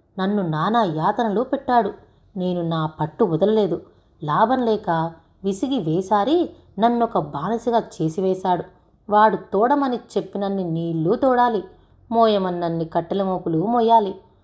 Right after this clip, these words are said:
నన్ను ఎన్ని విధాల హింసించినా ఇప్పటి వరకు ఆ కీలకం నేను వాడికి వెల్లడించలేదు.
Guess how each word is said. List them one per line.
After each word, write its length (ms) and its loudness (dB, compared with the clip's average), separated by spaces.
నన్ను 240 0
ఎన్ని 400 0
విధాల 360 4
హింసించినా 840 -6
ఇప్పటి 340 2
వరకు 360 2
ఆ 200 4
కీలకం 540 -2
నేను 220 -2
వాడికి 500 0
వెల్లడించలేదు. 840 -2